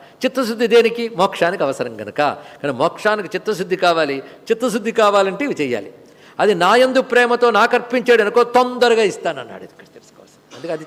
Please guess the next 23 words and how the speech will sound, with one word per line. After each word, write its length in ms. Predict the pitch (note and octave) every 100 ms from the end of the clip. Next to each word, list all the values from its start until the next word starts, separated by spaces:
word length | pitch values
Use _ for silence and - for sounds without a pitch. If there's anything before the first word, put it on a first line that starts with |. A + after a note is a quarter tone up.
| D#3+
చాలా 140 | E3
ప్రధానమైనటువంటి 720 | D#3+ D#3+ E3 D#3+ C#3 C3+ B2
అంశం, 260 | C3 B2+ - _ _ _ _ -
ఈశ్వరార్థం. 540 | D#3 F3 D3+ B2+ - - _ _ _ _ -
అందుకే 200 | D#3 G3
యజ్ఞదాన 560 | D3+ D3+ G#3+ G#3 G3+
తపకర్మలు 600 | F#3 E3+ F3+ - F3 F#3 D#3+
మానరాదు 680 | B2+ E3+ A#3 A#3+ A#3+ A3
అని 100 | B3+
భగవానుడు 380 | F3+ G#3 A3 G#3
శాసించాడు. 500 | F#3+ F#3 F#3 D#3 - - - - _ _ C3+
అంతేగా, 220 | D3+ F#3+
నాలుగు 300 | F3 F3+ F3
వేదాంత 380 | F3 G#3 G#3 G#3
వాక్యాలు 400 | G3 G3 G3 G3
వినగానే 360 | G3 G3 G3
సంధ్యావందనం 540 | E3+ F3+ F#3+ F#3+ G3 F#3+
మానేయాలని, 540 | F#3+ G3 G3 F#3 F#3+
పూజలు 340 | F#3 F3+ G3
మానేయాలని 640 | F#3 F#3 F#3 F#3 F#3 F#3 F#3
అనిపించింది 600 | F3+ F3+ F#3 F#3 F3+ F3+
అంటే, 220 | D#3 A3+
భ్రష్టత్వంకి 800 | C#3+ C#3 - F#3+ - E3+ E3 B3+